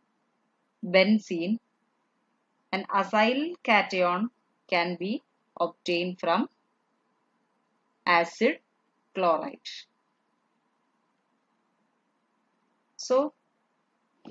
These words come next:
what will be the total synthesis of this compound? This is an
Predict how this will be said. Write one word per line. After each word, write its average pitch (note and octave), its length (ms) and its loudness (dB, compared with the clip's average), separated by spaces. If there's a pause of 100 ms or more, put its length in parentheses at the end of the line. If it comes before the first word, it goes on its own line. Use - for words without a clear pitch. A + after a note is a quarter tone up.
(460)
what A3+ 200 4
will A3+ 200 2
be G#3+ 100 2
the G#3+ 140 0
total A3 520 4
synthesis G3 540 -4
of F#3 300 4
this F3 220 -4
compound? D#3 560 -2 (580)
This F3 140 -6
is A#3 340 -4 (340)
an A3 240 0